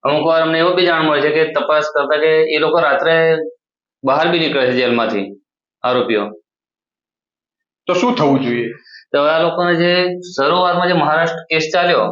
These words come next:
Speaker 1: બિલ્કિસ બાનુનો, અને જે મહારાષ્ટ્ર કોર્ટે જે સજા આપી, તે લોકોને હવે જે નાસિક ગયા હતા, એ નાસિક જાય તો અમને થોડો સંતોષ થાય એવું છે.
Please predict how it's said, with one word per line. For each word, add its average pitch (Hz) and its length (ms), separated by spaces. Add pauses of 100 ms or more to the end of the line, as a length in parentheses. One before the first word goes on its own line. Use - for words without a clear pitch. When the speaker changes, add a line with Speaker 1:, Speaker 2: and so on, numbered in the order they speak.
Speaker 1:
બિલ્કિસ 131 320
બાનુનો, 127 380 (1040)
અને 147 300
જે 156 80
મહારાષ્ટ્ર 151 480
કોર્ટે 147 300
જે 165 140
સજા 160 260
આપી, 170 320 (840)
તે 151 120
લોકોને 170 340
હવે 165 260 (360)
જે 156 240
નાસિક 143 380
ગયા 190 200
હતા, 143 180
એ 143 140
નાસિક 135 320
જાય 180 200
તો 180 80
અમને 160 160
થોડો 165 200
સંતોષ 151 420
થાય 139 140
એવું 139 160
છે. 139 120